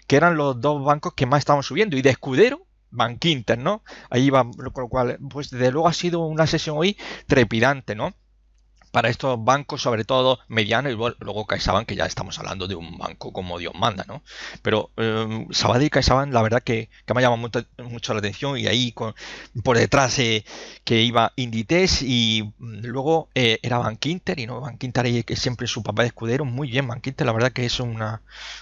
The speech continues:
un banco, pues, de, desde luego muy, muy, muy interesante, muy, muy interesante, a mí me gusta mucho, tengo que reconocerlo, aunque reconozco que me gustan más los bancos, digamos, catalanes, entre comillas, ¿no?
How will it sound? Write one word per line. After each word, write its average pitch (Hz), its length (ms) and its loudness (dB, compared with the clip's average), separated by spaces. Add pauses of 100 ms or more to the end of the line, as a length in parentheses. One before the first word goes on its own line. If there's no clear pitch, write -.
un 104 140 -4
banco, 120 280 0
pues, 117 220 -6
de, 117 160 0
desde 113 240 2
luego 135 320 0 (140)
muy, 147 720 0
muy, 135 220 -2
muy 131 200 0
interesante, 135 800 -2 (280)
muy, 131 160 -12
muy 113 140 -10
interesante, 110 440 -8
a 113 40 -4
mí 120 80 -6
me 117 100 -4
gusta 110 280 -10
mucho, 123 380 -8
tengo 117 200 -8
que - 120 -14
reconocerlo, 127 640 -8 (340)
aunque 113 240 0
reconozco 117 440 -4
que 117 100 -2
me 117 80 -2
gustan 113 300 -2
más 117 140 2
los 113 120 0
bancos, 117 440 0 (540)
digamos, 117 720 0 (320)
catalanes, 123 600 2
entre 113 200 -8
comillas, 151 420 -8
¿no? 190 300 -12